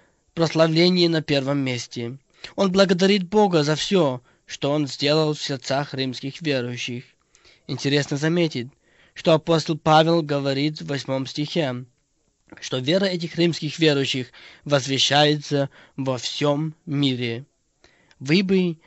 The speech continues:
полагали, что о великих вождях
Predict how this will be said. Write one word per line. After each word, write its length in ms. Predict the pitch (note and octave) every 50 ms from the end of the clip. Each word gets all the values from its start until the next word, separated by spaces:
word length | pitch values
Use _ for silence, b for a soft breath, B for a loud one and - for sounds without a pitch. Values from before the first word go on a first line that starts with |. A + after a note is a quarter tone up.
| b b b
полагали, 800 | - C#3+ C#3 C3+ C3 A#2 - C3+ D3+ D#3 D3+ D3+ D3 C#3+ C#3+ - B B B B B
что 240 | - - F3+ D#3+
о 40 | D#3+
великих 560 | D#3 E3 E3+ F3 G3 A3 F#3 F#3+ F#3+ F3+ - D#3
вождях 680 | D#3 D#3 D3 C#3 C3+ C#3 E3 F3 F3+ E3+ - - -